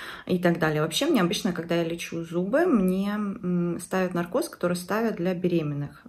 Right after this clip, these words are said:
Вот для беременных и аллергиков есть какой-то определённый наркоз. Вот мне его как раз-таки ставят. Но он такой, на мой взгляд, достаточно слабенький, потому что если зуб лечить долго, то его мне подкалывают. То есть нет такого, что вот мне заморозили и как бы всё.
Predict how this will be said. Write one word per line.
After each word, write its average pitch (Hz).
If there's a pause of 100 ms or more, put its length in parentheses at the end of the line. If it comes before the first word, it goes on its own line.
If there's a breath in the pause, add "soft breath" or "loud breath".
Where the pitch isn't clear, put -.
Вот 165
для 165
беременных 160
и 160
аллергиков 233
есть 185
какой-то 175
определённый 170
наркоз. -
Вот -
мне 175
его 151
как -
раз-таки -
ставят. 151 (480 loud breath)
Но 196
он 240
такой, 220 (260 loud breath)
на 196
мой 214
взгляд, 190
достаточно 185
слабенький, 285
потому 175
что 175
если 180
зуб 180
лечить 170
долго, 220
то 175
его 175
мне 196
подкалывают. 151
То -
есть -
нет 180
такого, 143
что -
вот 147
мне 156
заморозили 175
и 170
как 151
бы 143
всё. -